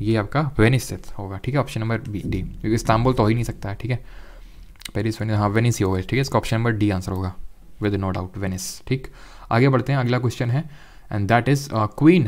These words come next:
नाइकी देवी is remembered as the women who defeated Dash in eleven seventy-eight A D। तो नाइकी देवी ने किसको हराया था इसमें ग्यारह सौ अठहत्तर एडी में? गेस करना आपके लिए बहुत ज़्यादा दिक्कत वाली बात होनी नहीं चाहिए। रीज़न मोहम्मद बिन तुगलक, अगर आपको टाइम पीरियड भी पता है ना तो आप एलिमिनेट कर सकते हैं, क्योंकि मोहम्मद बिन तुगलक तो खुद ही सोचो यार, दिल्ली सल्तनत का एक रूलर है,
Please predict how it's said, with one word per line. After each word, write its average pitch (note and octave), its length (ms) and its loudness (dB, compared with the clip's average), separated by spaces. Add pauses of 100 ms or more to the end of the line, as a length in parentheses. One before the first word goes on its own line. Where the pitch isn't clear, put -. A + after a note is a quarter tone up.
(120)
नाइकी A#2 720 0
देवी A2 420 2
is A2 180 -2
remembered A#2+ 520 2
as A2 180 0
the C3+ 200 4
women A#2+ 240 2
who A#2 160 4
defeated A2+ 480 0
Dash A2+ 260 4
in B2 140 -4
eleven A2 340 0
seventy-eight A2 540 0
A G2+ 140 0
D। F#2+ 180 -2
तो A#2 60 0
नाइकी A2+ 300 0
देवी C3 240 4
ने D3 80 2
किसको C#3 300 0
हराया G2+ 200 4
था G#2 100 2
इसमें B2+ 200 0
ग्यारह G#2+ 160 2
सौ B2 120 2
अठहत्तर G#2+ 300 -2
एडी F#2+ 200 -2
में? G2 140 -4 (520)
गेस C#3 260 6
करना D3 300 8
आपके C#3+ 180 6
लिए C#3+ 100 6
बहुत C3 360 8
ज़्यादा B2+ 240 6
दिक्कत A#2 360 2
वाली A#2 140 8
बात A#2 260 6
होनी C3+ 180 8
नहीं B2 120 6
चाहिए। G2 280 4
रीज़न C#3+ 320 8 (340)
मोहम्मद C#3 340 10
बिन D3 200 6
तुगलक, A2+ 340 4
अगर B2 140 6
आपको C3 160 4
टाइम B2+ 260 4
पीरियड C#3 200 6
भी C3+ 120 8
पता A#2+ 220 4
है B2 80 6
ना E3+ 120 4
तो C3 120 4
आप A#2 140 6
एलिमिनेट A#2+ 320 4
कर E3+ 120 8
सकते A2+ 280 4
हैं, A2+ 60 2
क्योंकि B2 220 2
मोहम्मद A#2 300 2
बिन B2 160 2
तुगलक A#2+ 300 0
तो B2+ 100 0
खुद B2 180 6
ही D3+ 60 12
सोचो C3+ 280 6
यार, C3+ 80 8
दिल्ली C3+ 200 10
सल्तनत C3 400 6
का B2+ 80 6
एक A#2+ 80 4
रूलर A#2 240 6
है, G#2+ 60 2